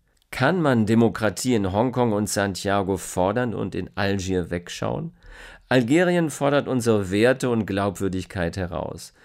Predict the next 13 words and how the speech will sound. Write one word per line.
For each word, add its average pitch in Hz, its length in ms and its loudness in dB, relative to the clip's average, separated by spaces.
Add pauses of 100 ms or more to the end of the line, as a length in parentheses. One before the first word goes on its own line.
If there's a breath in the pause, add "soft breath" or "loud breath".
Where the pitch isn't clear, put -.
(220 loud breath)
Das - 160 -8
südliche 120 420 0
Mittelmeer 95 600 -2
und 82 140 -10
Nordafrika 107 960 -2
sind 110 420 -2
Europas 113 520 0
Hinterhof. 139 640 -4
Hier 135 380 4
entscheidet 107 580 -2
sich 104 200 -6
die 101 120 -8
Migrationsfrage. 87 1160 -6